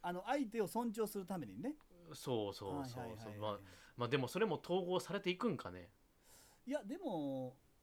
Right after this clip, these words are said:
Speaker 1: どうなんやろな。まあ、だから、ハラリさんが言うには、そういう人たちは、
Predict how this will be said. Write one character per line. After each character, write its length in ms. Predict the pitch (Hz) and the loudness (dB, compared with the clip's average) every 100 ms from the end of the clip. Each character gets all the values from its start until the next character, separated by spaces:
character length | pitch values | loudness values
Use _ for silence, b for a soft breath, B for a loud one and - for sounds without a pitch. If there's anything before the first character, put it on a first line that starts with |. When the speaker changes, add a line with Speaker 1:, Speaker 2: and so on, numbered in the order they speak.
| - | -16
Speaker 1:
ど 280 | 147 247 403 | -8 -6 -4
う 20 | |
な 100 | 165 | -4
ん 40 | 104 | -6
や 80 | 95 | -12
ろ 140 | 90 | -10
な。 220 | 113 110 95 - - _ _ _ _ _ - - | -10 -10 -14 -20 -20 _ _ _ _ _ -20 -6
ま 100 | 233 | 0
あ、 40 | |
だ 120 | 202 | 0
か 80 | 214 | 0
ら、 260 | 220 175 117 _ | 0 0 -2 _
ハ 160 | - 320 | -4 -2
ラ 100 | 330 | -2
リ 100 | 226 | -2
さ 140 | 233 | -4
ん 60 | 220 | -4
が 100 | 220 | -2
言 160 | 269 | 0
う 60 | 311 | 0
に 160 | 254 | 2
は、 180 | 294 185 | 0 -2
そ 280 | - 226 226 | 0 2 4
う 40 | |
い 80 | 226 | 0
う 20 | |
人 160 | 208 214 | -4 -4
た 120 | 196 | -4
ち 120 | - 226 | -2 -2
は、 260 | 277 135 | -2 -2